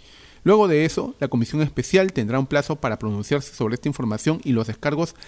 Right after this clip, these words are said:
hasta el diecisiete de junio. ¿Cuántos han pasado esta calificación, esta evaluación curricular que ha hecho esta comisión, ¿no? ad hoc, con, eh, congresistas que imagino saben mucho de evaluación curricular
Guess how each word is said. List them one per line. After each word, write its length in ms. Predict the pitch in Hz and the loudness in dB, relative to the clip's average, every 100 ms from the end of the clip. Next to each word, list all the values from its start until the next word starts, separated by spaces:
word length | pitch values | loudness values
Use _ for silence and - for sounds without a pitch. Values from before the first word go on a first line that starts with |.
| - | -10
hasta 280 | - 220 - | -2 0 2
el 60 | 208 | 0
diecisiete 580 | 143 120 - 147 160 143 | 0 -4 -2 0 0 0
de 180 | 131 | 0
junio. 460 | 127 - 107 92 90 - - - - - - - - - - - - - _ - - - _ _ - _ | 2 0 -2 -2 -10 -18 -20 -20 -20 -20 -20 -20 -20 -20 -20 -20 -20 -20 _ -20 -20 -20 _ _ -20 _
¿Cuántos 320 | 196 220 226 | 4 4 4
han 120 | 208 202 | 0 0
pasado 260 | 185 190 | 2 2
esta 160 | 190 190 | 2 0
calificación, 720 | 175 160 170 170 - 202 214 | 0 0 0 0 4 4 4
esta 200 | 180 175 | -2 0
evaluación 560 | 170 139 120 - 170 170 | 2 2 0 2 2 2
curricular 880 | 156 143 135 110 120 127 175 240 285 | 4 6 6 4 6 8 8 6 2
que 100 | 127 | 0
ha 60 | |
hecho 180 | 139 151 | 0 -2
esta 240 | 143 147 | -2 -2
comisión, 720 | 143 113 107 - 175 196 135 120 | 2 2 0 6 6 6 4 2
¿no? 460 | 139 135 113 113 | 2 2 0 0
ad 240 | - 117 113 | -4 -6 2
hoc, 440 | 139 170 175 - - - - - | 4 6 2 0 -20 -20 -20 -2
con, 400 | 123 147 151 - - | 2 2 2 -6 -4
eh, 260 | 107 101 156 - _ - - - - - - - - | -2 -2 -4 -14 _ -20 -20 -20 -20 -20 -20 -20 -6
congresistas 760 | 127 123 117 165 170 - 156 | -4 -2 -4 -4 -4 0 -2
que 320 | - 107 98 104 - - _ - | -2 -10 -10 -16 -20 -20 _ -2
imagino 500 | 120 110 104 139 131 | 0 0 2 0 0
saben 340 | - 117 117 | 0 -2 2
mucho 460 | 127 170 254 - 127 | 6 8 8 6 2
de 60 | 110 | -2
evaluación 360 | 98 113 131 | -6 -6 -6
curricular 560 | 127 123 98 113 131 | -4 -6 0 2 2